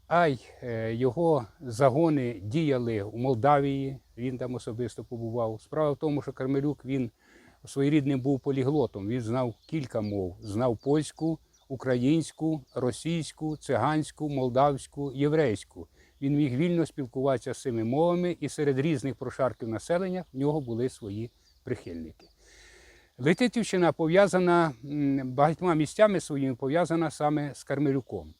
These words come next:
Коли ми поїдемо у Свічну, там є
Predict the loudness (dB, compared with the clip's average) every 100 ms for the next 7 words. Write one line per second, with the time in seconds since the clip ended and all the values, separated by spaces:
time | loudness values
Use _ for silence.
0 | _ _ _ -2 2 2 2 2 4 4
1 | 4 0 -2 -8 -2 2 2 0 _ _
2 | _ _ _ 0 2 2 0 2 2